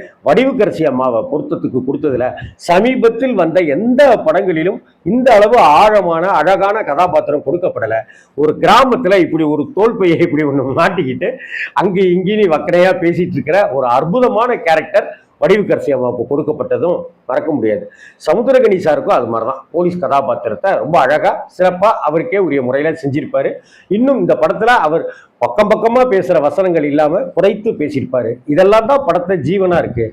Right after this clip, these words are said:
எல்லாவற்றையும் விட படத்துல முக்கியமான ஜீவன் அப்படின்னு பார்த்தாக்க யுவன் சங்கர் ராஜா. எப்படி இந்த கூட்டணியை துரை செந்தில்குமார் அமைச்சிருக்காரு அப்படின்னு நம்ம பார்த்தோம்.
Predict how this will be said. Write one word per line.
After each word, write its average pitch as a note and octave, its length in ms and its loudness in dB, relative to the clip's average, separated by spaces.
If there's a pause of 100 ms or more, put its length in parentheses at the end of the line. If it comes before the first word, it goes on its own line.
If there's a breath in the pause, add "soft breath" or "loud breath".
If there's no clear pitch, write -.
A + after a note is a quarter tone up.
(380 soft breath)
எல்லாவற்றையும் A#3 760 4
விட C4+ 120 6 (120)
படத்துல G3 360 0
முக்கியமான A3 520 0 (100)
ஜீவன் F3+ 300 0 (100)
அப்படின்னு D3+ 380 -4
பார்த்தாக்க D3 440 0 (380)
யுவன் G3 260 0
சங்கர் E3 300 -2
ராஜா. G2 240 -4 (580 loud breath)
எப்படி C#4 400 2 (140)
இந்த F3+ 140 2 (100)
கூட்டணியை G#3+ 480 2 (140)
துரை A3+ 180 6
செந்தில்குமார் F3 720 2
அமைச்சிருக்காரு C3+ 580 0 (220)
அப்படின்னு D#3 360 0
நம்ம B2+ 180 0
பார்த்தோம். - 380 0